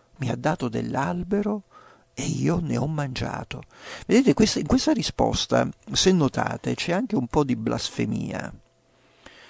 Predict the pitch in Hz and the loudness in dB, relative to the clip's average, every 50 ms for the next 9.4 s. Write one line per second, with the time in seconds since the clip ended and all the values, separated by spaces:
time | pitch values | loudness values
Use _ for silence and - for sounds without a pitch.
0 | - - _ - 175 - - - 185 165 151 139 - - _ _ _ _ - 156 | -20 -10 _ -4 -4 -4 0 2 4 4 6 4 2 -2 _ _ _ _ -8 -2
1 | - - 233 214 175 143 - - 165 156 151 - - - - - 135 - - - | 2 4 6 6 6 4 4 4 4 4 4 2 -2 -6 -8 -8 -6 -6 -6 -8
2 | - - - - - _ _ _ _ - - - - - - - - 156 160 196 | -8 -10 -10 -12 -14 _ _ _ _ -20 -20 -16 -16 -16 -8 -4 -2 4 4 6
3 | 220 226 170 131 127 135 135 135 - - - 143 139 139 127 113 98 - - - | 6 6 6 4 4 2 0 2 4 4 6 6 4 4 2 0 -2 -4 -4 -2
4 | - - 117 113 - - - - 104 104 107 - - - - _ _ _ _ _ | -2 -4 -4 -8 -10 -10 -10 -8 -8 -8 -10 -10 -14 -16 -20 _ _ _ _ _
5 | _ _ _ _ _ _ _ _ - 117 - 127 127 131 139 156 196 254 233 - | _ _ _ _ _ _ _ _ -6 -4 -2 2 2 4 6 6 6 6 6 4
6 | 120 120 - - - 202 160 131 117 113 - 143 151 - - - - 117 - - | 2 0 2 2 2 4 4 2 2 0 0 0 0 -2 -4 -6 -8 -10 -8 -6
7 | 143 139 123 120 107 101 - - - 143 - - - _ _ _ _ _ _ _ | -4 -4 -4 -6 -8 -10 -8 -4 -2 -2 -2 -2 -8 _ _ _ _ _ _ _
8 | _ _ _ _ _ - 131 131 131 131 127 127 127 131 135 - 170 160 143 - | _ _ _ _ _ -4 0 0 2 2 2 0 0 0 -2 0 0 0 2 2
9 | 127 135 127 - 123 120 113 | 0 -2 -2 -2 -4 -6 -6